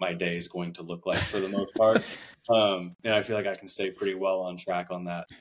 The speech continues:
Speaker 1: uh, because, you know, within a school, the interesting dynamic of it is, is all it takes is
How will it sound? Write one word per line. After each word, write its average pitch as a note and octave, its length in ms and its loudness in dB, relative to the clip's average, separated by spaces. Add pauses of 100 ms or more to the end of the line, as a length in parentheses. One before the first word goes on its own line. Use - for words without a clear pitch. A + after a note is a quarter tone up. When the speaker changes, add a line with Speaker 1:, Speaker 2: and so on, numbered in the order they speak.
(160)
Speaker 1:
uh, E2+ 220 -2
because, F2+ 640 -2 (400)
you G#2 100 0
know, G2 220 -2
within A2+ 300 4
a G#2 40 0
school, G#2+ 280 4
the G2 80 4
interesting F#2+ 340 -4
dynamic F#2+ 480 -4
of F#2+ 160 0
it G2+ 80 0
is, G2+ 120 2
is F2 120 -12
all F#2+ 240 0
it F2 60 -4
takes F#2 320 -4
is F2 180 -6